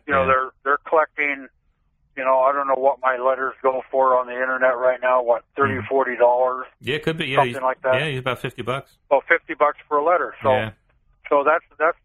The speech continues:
Speaker 1: fifty bucks they don't ha-, they can get from me for nothing.
Speaker 2: Yeah, definitely true.
Speaker 1: Right? They're just
Speaker 2: Mm-hmm.
Speaker 1: writing me, and then they get that fifty dollar letter, and it's, and all it is, is, and I don't sign it with my full name. I just put Keith in it.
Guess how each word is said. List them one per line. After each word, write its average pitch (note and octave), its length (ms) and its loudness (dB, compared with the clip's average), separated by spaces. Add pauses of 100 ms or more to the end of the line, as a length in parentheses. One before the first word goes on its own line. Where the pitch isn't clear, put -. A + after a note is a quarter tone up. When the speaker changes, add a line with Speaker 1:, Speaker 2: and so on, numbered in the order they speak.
(120)
Speaker 1:
fifty E3 240 -4
bucks D3+ 340 0
they D3 80 -4
don't D3+ 220 2
ha-, D3+ 180 -4
they C#3+ 100 -4
can C#3+ 160 -8
get D#3+ 300 2
from D#3+ 180 -10
me C3 80 -6 (140)
for B2 200 -10
nothing. D3+ 260 -2 (340)
Speaker 2:
Yeah, A2 260 -6 (340)
definitely A2+ 300 -8
true. A#2+ 180 -4
Speaker 1:
Right? C#3+ 220 2 (180)
They're C3 100 -16
just C#3+ 180 -2
Speaker 2:
Mm-hmm. B2 100 -6
Speaker 1:
writing D3 340 0
me, D3 200 0
and C#3+ 100 -4
then C3+ 240 -4
they C3 60 -4
get C#3 180 -6
that C3+ 160 2 (160)
fifty - 200 -14
dollar B2+ 300 2
letter, C3+ 380 0
and A#2+ 120 -10
it's, - 80 -20 (440)
and B2+ 80 -2
all D3 180 4
it C#3 120 -2
is, C#3+ 180 -2
is, A#2+ 120 -16 (100)
and C3+ 120 -2
I C3+ 120 2
don't F#3+ 220 0 (120)
sign D#3 220 0
it D3 100 -6
with C#3 160 -6 (400)
my C3 140 0 (120)
full D3 220 0
name. B2 260 -2
I B2+ 140 0
just C#3 160 -6
put C3 160 -10
Keith F#3+ 300 -4
in B2 60 -2
it. G#2+ 60 -6